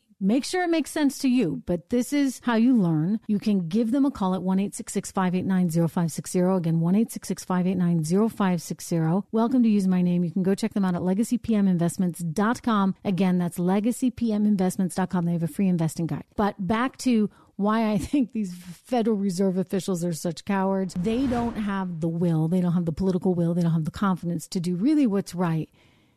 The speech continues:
And so consequently, time and time again, we wind up in these really bad situations, the latest of which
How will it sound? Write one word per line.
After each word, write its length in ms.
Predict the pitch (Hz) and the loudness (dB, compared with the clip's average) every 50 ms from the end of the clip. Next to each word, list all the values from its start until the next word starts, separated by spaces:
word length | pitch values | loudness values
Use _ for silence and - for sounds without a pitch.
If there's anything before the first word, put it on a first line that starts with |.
| _ _ _ _ _ - | _ _ _ _ _ -2
And 160 | 208 208 202 | 0 0 0
so 220 | - - 226 208 202 | 2 0 -2 -2 -2
consequently, 840 | - - 233 247 262 240 - - - 220 208 202 196 190 180 180 - _ _ - | -2 -2 -2 0 0 0 -2 -2 -2 -2 -2 -2 -2 -4 -4 -4 -8 _ _ -8
time 360 | - 262 254 233 233 233 233 - | -4 0 2 2 2 2 2 2
and 140 | 226 202 | 0 0
time 220 | - 180 202 185 185 | 0 0 0 0 0
again, 420 | 185 190 294 285 240 208 190 - - - - _ _ _ - | 0 2 2 2 2 0 0 -2 -6 -10 -20 _ _ _ 0
we 120 | 254 254 | 0 2
wind 260 | 226 240 240 233 226 | 2 4 2 2 2
up 100 | 233 - | 0 0
in 100 | 226 208 | 0 0
these 180 | 202 196 160 196 | 0 0 0 -2
really 200 | 196 180 180 180 | 0 0 0 0
bad 380 | 156 156 165 156 156 156 147 | 0 0 -2 0 0 -2 -2
situations, 640 | - - 151 - 185 190 190 175 156 - 160 156 165 | -6 -8 -8 -4 0 0 0 0 0 -2 -4 -4 -2
the 80 | 185 196 | -2 0
latest 440 | 202 226 247 240 220 214 180 - 185 | 0 2 2 2 0 0 -2 -4 -6
of 140 | 170 156 | -6 -4
which 360 | 170 170 160 - - - - | -2 -2 -2 -4 -6 -10 -14